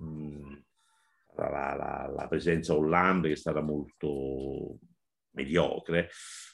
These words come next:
Macron non ha rappresentato quel colpo di reni che tutti immaginavamo, quindi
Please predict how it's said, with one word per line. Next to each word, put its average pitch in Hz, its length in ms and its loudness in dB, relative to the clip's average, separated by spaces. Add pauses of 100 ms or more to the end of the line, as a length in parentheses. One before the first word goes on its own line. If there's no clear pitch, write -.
(160)
Macron 98 1120 6 (100)
non 87 540 4
ha 85 60 4
rappresentato 82 880 2
quel 76 240 -2
colpo 82 320 2
di 78 140 0
reni 80 420 4
che 67 200 -8
tutti 78 300 -6
immaginavamo, 71 960 -6
quindi 71 460 -8